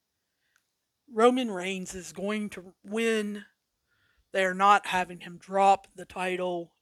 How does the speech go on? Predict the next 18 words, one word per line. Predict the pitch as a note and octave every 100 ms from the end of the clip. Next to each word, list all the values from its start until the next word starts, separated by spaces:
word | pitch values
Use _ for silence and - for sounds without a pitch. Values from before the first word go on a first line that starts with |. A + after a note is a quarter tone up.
| -
in | G3+ B3
Saudi. | A#3 F3+ E3+ E3+ F3+ F3+
They | F3+ F#3+
are | F#3+
not | F#3 F3+ F#3 F#3
having | - F#3 F#3 F3+
him | D#3+ E3+ F3
drop | F3 F3+ F3+ -
the | G3
title | - F#3 F#3 F3 _
to | - A#3+
Goldberg. | G3+ E3+ - - _ _ _ _ _ _ _ _ _ _ _ _ _
So, | - G#3+ G#3+ G3+ G3 F#3 _ _ _ _ _
<clears throat> | - C4 F3+ _ _ _ G3
just | E3 C4+ -
forget | G#3+ F3
it. | - _ _ _ _ _ _ _ _ _ _ _ _ _ - - - - _ _ _ _ _
Uh, | - G3 F#3